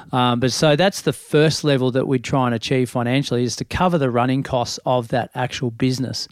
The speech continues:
and, and obviously sharing that with the partner and making sure partners are on the same level when it comes to that. The second level is we want to cover the business costs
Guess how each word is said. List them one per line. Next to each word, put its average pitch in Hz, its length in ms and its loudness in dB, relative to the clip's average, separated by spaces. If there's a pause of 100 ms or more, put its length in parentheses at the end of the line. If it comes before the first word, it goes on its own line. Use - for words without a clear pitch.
(100)
and, 123 280 -2
and 127 140 -4
obviously 143 320 -2
sharing 117 400 -2
that 117 140 -6
with 123 160 -8
the 120 80 -6
partner 151 380 0
and 143 100 0
making 139 260 0
sure 123 220 0
partners 131 600 -2 (300)
are 135 140 4
on 123 160 2
the 120 80 -2
same 127 360 0
level 131 300 2
when 120 120 0
it - 80 -10
comes 135 280 -4
to 135 100 -4
that. 117 220 0 (520)
The 151 80 4
second 202 480 4
level 143 360 6
is 135 320 4 (380)
we 147 140 6
want 214 300 4
to 151 440 4 (340)
cover 190 320 4
the 143 120 2
business 147 420 0
costs 123 460 0